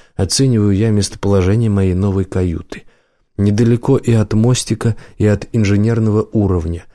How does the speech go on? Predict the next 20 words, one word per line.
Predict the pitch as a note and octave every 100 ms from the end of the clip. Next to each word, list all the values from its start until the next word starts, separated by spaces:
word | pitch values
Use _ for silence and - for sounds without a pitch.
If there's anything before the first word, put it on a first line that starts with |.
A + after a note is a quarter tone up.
| _ -
Смогу | - G#2 G#2+
быстро | F#2+ A#2+ - A#2
быть | G2+ G#2 -
там, | - A2 B2
где | G2 F#2 G#2
мне | G#2 G#2
необходимо. | G2 G2 - - F#2+ F2 E2 D#2+ - _ _ _ _ _ _ _
Видимо, | G2 A#2 A2+ G#2+
Криатка | A2 A#2 B2 - A2
специально | - A2+ - B2 A2+ G2 F#2+
позаботилась | G#2+ G2+ G#2+ A2+ G#2 - F2+ F2 -
об | G#2+ F#2
этом. | F2+ - - - - _ _
Ну | G2+ G#2+
или | B2+
так | C3+ B2
совпало, | - B2+ - - A2 A#2
не | G2 G2+
знаю, | F#2+ A#2 G#2+
но | F#2 G2+